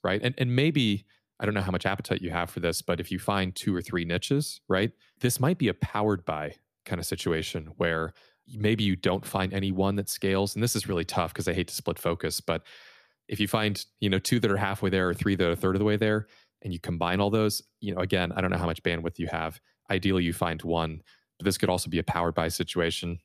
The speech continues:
where you've got, you know, th-, three or four landing pages or microsites that in aggregate build a, a decent business for you. But I,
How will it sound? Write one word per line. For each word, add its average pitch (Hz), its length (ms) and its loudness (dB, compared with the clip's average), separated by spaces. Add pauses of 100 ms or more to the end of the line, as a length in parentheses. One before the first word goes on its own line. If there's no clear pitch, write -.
where 80 560 -2
you've - 120 -10
got, 78 320 0
you - 80 -6
know, 80 120 0
th-, - 80 -12 (240)
three 98 220 2
or 85 60 2
four 87 460 2 (380)
landing 82 260 0
pages 80 300 -2
or 87 40 -4
microsites 92 680 0 (340)
that 87 140 0
in 92 180 0
aggregate 85 460 0
build 80 260 2
a, - 240 -6
a 87 40 2
decent 82 320 -2
business 80 320 0
for - 120 -2
you. 76 180 -2
But 78 260 -2 (480)
I, 104 80 -4